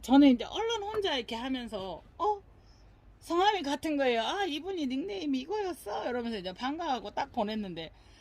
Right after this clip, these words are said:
제가 잘못 왔다는 거예요. 그래서 "혹시 성함은 같은데 닉네임이, 저는 닉네임이 없습니다." 이러시는 거예요. 아, 잘못 갔다 싶은 거예요. 그래가지고, 예, 이렇게 돼버렸어요. 네. 그래서 이것도,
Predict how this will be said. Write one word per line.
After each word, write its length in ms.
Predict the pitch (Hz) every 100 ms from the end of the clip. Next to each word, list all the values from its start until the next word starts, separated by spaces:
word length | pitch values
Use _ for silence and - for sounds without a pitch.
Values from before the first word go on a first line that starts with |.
| - - -
제가 340 | 226 196 165 - - - - - -
잘못 340 | 240 254 302
왔다는 380 | 294 240 214 185
거예요. 220 | 180 165
그래서 400 | 180 180 156 - -
"혹시 600 | 294 - 269 240 220 214
성함은 420 | 262 262 254 226
같은데 420 | 214 196 214 190 175
닉네임이, 580 | 202 226 220 190 170
저는 320 | 165 208 202 185
닉네임이 440 | 190 214 220 190
없습니다." 460 | 160 160 247 294 220
이러시는 420 | 233 262 240 196
거예요. 140 | 180 160 - -
아, 160 | 320 320
잘못 280 | 285 262
갔다 260 | 294 - 240
싶은 320 | - 214 226
거예요. 300 | 208 185 165 175
그래가지고, 720 | 240 220 180 180 214 156 - - - - - - 240
예, 140 | 214 214
이렇게 200 | 226 214
돼버렸어요. 580 | 180 156 143 - - - - - - - - -
네. 300 | 190 151 - - - - - - - - - - - - - - - - - - - - -
그래서 300 | 202 - -
이것도, 380 | 196 - 135